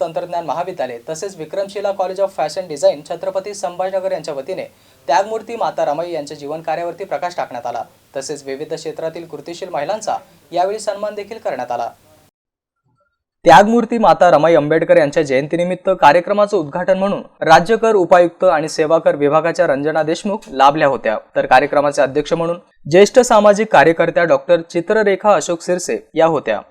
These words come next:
प्रमुख व्याख्याते म्हणून रमाई मासिकाचे संपादक प्राध्यापक डॉक्टर रेखा मेश्राम होत्या.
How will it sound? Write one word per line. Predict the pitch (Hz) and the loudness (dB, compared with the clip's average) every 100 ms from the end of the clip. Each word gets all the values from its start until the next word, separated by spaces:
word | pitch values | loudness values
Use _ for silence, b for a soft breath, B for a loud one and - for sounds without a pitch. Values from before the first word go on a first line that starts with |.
| _ | _
प्रमुख | 175 196 254 - | 0 4 2 2
व्याख्याते | 175 - 202 214 | 0 0 -2 -2
म्हणून | 208 208 208 - | -2 -4 -6 -2
रमाई | 156 175 185 | 0 2 2
मासिकाचे | 160 - 190 185 185 | 2 0 0 0 0
संपादक | 185 143 139 196 131 - _ | -4 -6 4 4 4 -4 _
प्राध्यापक | 156 156 208 226 190 | 2 4 0 0 0
डॉक्टर | 175 - 196 - - | -2 2 0 0 -6
रेखा | 135 151 - 208 | 0 -2 0 -2
मेश्राम | 190 - 147 | -2 -2 -4
होत्या. | 135 117 107 | -4 -4 -4